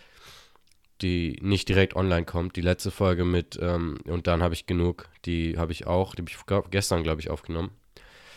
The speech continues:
Oder vorgestern. Ich bin nämlich immer noch ein bisschen krank, wie man wahrscheinlich hört, aber jetzt ist meine Stimme nicht mehr so am Arsch, sondern nur noch, ähm, meine Nase zu. Und, naja, auf jeden Fall habe ich mich eben auch schon wieder fitter gefühlt.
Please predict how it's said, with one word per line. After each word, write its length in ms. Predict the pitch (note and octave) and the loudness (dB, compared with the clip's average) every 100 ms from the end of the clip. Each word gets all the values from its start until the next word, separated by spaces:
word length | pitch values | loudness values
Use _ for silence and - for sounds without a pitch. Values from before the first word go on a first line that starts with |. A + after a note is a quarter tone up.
| - - | -18 -8
Oder 140 | E2 | -8
vorgestern. 720 | - F2 E2 - E2 E2 G#2+ - - - _ _ _ _ _ _ _ _ | -2 0 0 -4 -6 -6 -8 -16 -20 -20 _ _ _ _ _ _ _ _
Ich 120 | - | -12
bin 100 | - | -4
nämlich 220 | F2 E2+ F#2 | 0 0 2
immer 180 | G#2+ | 4
noch 120 | G2 E2 | 4 4
ein 80 | E2 | -2
bisschen 200 | - D#2+ | -6 -6
krank, 300 | - E2+ E2+ | -4 -4 -4
wie 80 | |
man 180 | D#2+ D#2+ | -4 -4
wahrscheinlich 380 | D#2 - D#2+ - | -6 -6 -6 -4
hört, 320 | F2 G2+ - | -4 -4 -6
aber 320 | E2+ D#2+ D#2+ C#2+ | -6 -2 -2 -4
jetzt 260 | - - | -8 -12
ist 200 | - - | -16 -8
meine 160 | D#2 D#2 | -6 -6
Stimme 300 | - G#2 E2 | -4 -2 -4
nicht 160 | - | -4
mehr 80 | D#2+ | -8
so 240 | D2+ D#2 - | -6 -6 -6
am 160 | D#2 | -6
Arsch, 260 | D2+ D#2 E2 | -4 -4 -6
sondern 420 | - D#2+ D#2 D2+ | -6 -4 -4 -4
nur 120 | D#2+ | -4
noch, 300 | D#2 D2 - - | -4 -6 -10 -10
ähm, 240 | D#2 D2+ D2+ | -8 -8 -6
meine 220 | D2+ D2+ | -4 -4
Nase 320 | D#2 D#2 D#2 | -4 -4 -6
zu. 280 | - E2+ E2+ - - - - - - - - - - - - _ _ _ _ _ _ | -10 -8 -8 -10 -18 -20 -20 -20 -20 -20 -20 -20 -20 -20 -20 _ _ _ _ _ _
Und, 960 | A#2 A2 G#2+ G#2+ G#2 G2 F#2 E2+ E2 G2+ | 4 8 8 8 8 6 4 2 -2 0
naja, 260 | G2 F2 | 2 4
auf 160 | E2+ E2 | 2 2
jeden 260 | F#2+ B2 | 2 4
Fall 540 | A2 - E2 D#2+ G#2 C3+ - - - - - | 0 -2 0 0 -2 -4 -10 -20 -20 -20 -8
habe 160 | F#2 | -4
ich 80 | E2+ | -2
mich 160 | E2+ E2+ | -2 -2
eben 160 | F2 | -2
auch 120 | F2 - | -4 -4
schon 160 | F2 | -6
wieder 140 | E2 F2 | -6 -6
fitter 320 | - - F2 | -8 -6 -6
gefühlt. 540 | D#2+ - E2 F#2+ - | -6 -8 -6 -6 -10